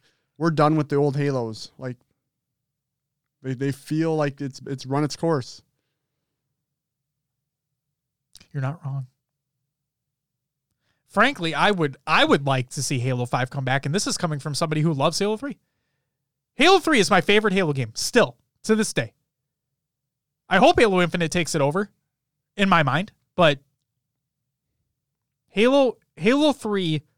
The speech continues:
Speaker 2: has been my favorite Halo game of all time. And I, and I complain about the shot registration in that game, in, in multiplayer specifically, obviously.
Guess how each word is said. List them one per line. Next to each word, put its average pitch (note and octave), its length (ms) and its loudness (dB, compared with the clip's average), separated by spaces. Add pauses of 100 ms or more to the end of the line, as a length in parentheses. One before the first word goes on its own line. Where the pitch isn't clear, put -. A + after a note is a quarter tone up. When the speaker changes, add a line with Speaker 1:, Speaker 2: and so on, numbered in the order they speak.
(1000)
Speaker 2:
has G3+ 420 2
been D3 400 0 (600)
my E3 160 0
favorite G3+ 340 2
Halo E3+ 300 0
game C3+ 340 -4 (1000)
of E3 140 2
all D#3 120 6
time. B2 220 -8 (240)
And E3+ 340 -2 (220)
I, F#3 340 2 (920)
and F#3 120 0
I G3+ 120 4
complain F3+ 640 -6 (1000)
about F#3+ 320 0
the E3 140 0
shot F3+ 300 0
registration D3 560 -4
in C#3+ 80 -4
that B2+ 120 -4
game, A#2+ 160 -12 (360)
in, F3+ 140 -2
in F3+ 140 -2
multiplayer E3+ 460 0
specifically, D#3+ 500 -6
obviously. F#3 340 -4